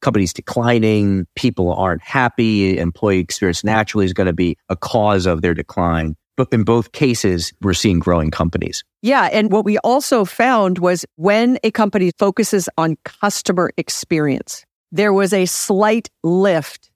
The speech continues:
Speaker 2: in the key performance indicator or K P I for employee satisfaction. So if your customers are happier, let's just say calling into your call center, they're not yelling at your call center agents,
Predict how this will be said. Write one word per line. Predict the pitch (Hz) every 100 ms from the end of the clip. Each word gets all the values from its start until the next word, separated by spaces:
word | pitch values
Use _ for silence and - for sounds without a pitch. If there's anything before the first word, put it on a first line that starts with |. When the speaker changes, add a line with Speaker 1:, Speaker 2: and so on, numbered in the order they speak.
| -
Speaker 2:
in | 196 185
the | 175 175
key | - 226
performance | 220 196 - 175 170
indicator | 175 170 - 160 160 151
or | 147
K | - 180 170
P | - 165
I | 156 151 143 -
for | - - 196
employee | 175 160 - 220 202 196 175
satisfaction. | - 160 151 - 131 - - - _ _
So | - 170 -
if | 262 -
your | 294
customers | 254 262 - 247 214
are | 202
happier, | 170 247 254 196 151 139 185 - _
let's | 170 175
just | 175
say | 170 151 160
calling | - 190 190 190
into | 180
your | 180 180
call | 208 208
center, | - 160 165
they're | 175
not | 185 -
yelling | 143 185 220 208
at | 202
your | 180
call | - 208
center | 214 185 160
agents, | 156 151 165 160